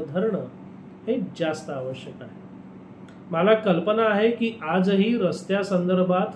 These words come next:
फार मोठ्या प्रमाणावर वाद उद्भवत आहेत आणि त्यापैकी बहुतांश वेळेला चुकीच्या कारणाकरता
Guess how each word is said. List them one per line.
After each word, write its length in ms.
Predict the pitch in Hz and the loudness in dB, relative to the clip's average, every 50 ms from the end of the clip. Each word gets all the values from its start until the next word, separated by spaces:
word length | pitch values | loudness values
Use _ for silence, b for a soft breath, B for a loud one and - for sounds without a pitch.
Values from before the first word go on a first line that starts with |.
| - - | -8 -6
फार 260 | 151 151 175 190 208 | -4 -2 0 0 0
मोठ्या 460 | 196 170 151 147 147 143 - 180 190 | 0 0 0 -2 -2 -2 -2 -2 -2
प्रमाणावर 680 | 196 190 185 165 156 165 170 170 170 170 170 185 190 | -2 -2 -2 -2 -2 -2 -2 -2 -2 0 0 0 0
वाद 360 | 180 147 139 143 151 165 165 175 - - | 0 -2 -4 -4 -4 -4 -6 -8 -10 -10
उद्भवत 460 | 143 131 127 120 131 160 175 185 185 180 | -10 -10 -10 -6 -2 0 2 2 2 0
आहेत 240 | 160 156 156 175 185 - - - - - - - - - - - - - - - - - - | -2 -2 -2 -4 -6 -8 -12 -16 -18 -18 -18 -18 -18 -20 -18 -18 -18 -18 -18 -18 -14 -6 2
आणि 220 | 165 185 226 247 | 4 6 6 6
त्यापैकी 640 | - - 196 196 226 240 240 220 - - 220 226 226 | 4 4 4 4 4 6 4 4 2 2 0 0 0
बहुतांश 840 | 202 180 165 151 139 160 190 208 196 - 233 240 262 285 269 - 254 | 0 0 -2 0 2 2 2 2 0 0 2 2 4 4 2 2 2
वेळेला 500 | 233 208 185 165 156 151 135 131 131 127 - - - - - - - - - - - - - - - - | 4 6 6 4 4 2 -2 -2 -6 -8 -10 -16 -18 -20 -20 -20 -20 -20 -18 -20 -20 -20 -20 -16 -8 -2
चुकीच्या 480 | 208 190 - - 247 254 254 262 254 262 | -2 0 2 2 2 2 6 6 4 6
कारणाकरता 880 | 254 254 220 202 190 202 202 208 208 202 208 185 175 185 196 190 196 208 | 6 4 4 4 4 4 4 2 2 2 2 0 0 0 0 0 0 -2